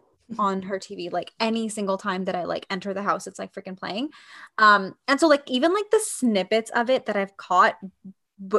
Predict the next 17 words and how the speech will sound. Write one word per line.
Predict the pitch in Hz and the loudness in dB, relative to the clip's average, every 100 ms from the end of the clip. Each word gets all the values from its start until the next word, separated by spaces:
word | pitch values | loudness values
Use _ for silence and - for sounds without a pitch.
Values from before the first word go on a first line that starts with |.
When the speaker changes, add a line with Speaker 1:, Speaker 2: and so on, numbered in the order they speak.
| - | 2
Speaker 2:
by, | 196 208 | 6 6
like, | 202 190 196 | 6 4 2
news | 196 190 | -4 -4
channels | - 208 214 | -2 0 0
that | 202 | 0
are | 180 | -2
covering | 196 190 185 190 | -2 -2 -2 -4
the | 190 | -6
trial, | 202 - 214 262 311 - _ - | -4 0 4 6 6 2 _ 2
Speaker 1:
Mm-hmm. | 214 202 185 | 6 6 2
Speaker 2:
um, | 190 _ _ _ _ _ _ _ _ _ _ _ _ _ - | -8 _ _ _ _ _ _ _ _ _ _ _ _ _ 4
I, | 294 285 262 | 6 6 6
I, | 247 262 | 4 4
like, | 254 247 | 4 4
it's, | 277 226 - | 2 -4 2
it's | 262 254 - | 2 2 2
evident, | 247 262 247 190 247 320 | 4 6 6 6 2 -2